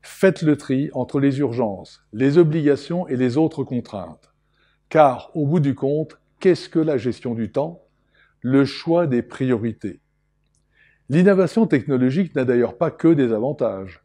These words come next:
Elle conduit de nos jours à des exigences toujours plus élevées,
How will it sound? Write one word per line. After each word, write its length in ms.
Elle 160
conduit 360
de 120
nos 200
jours 440
à 60
des 220
exigences 600
toujours 380
plus 220
élevées, 420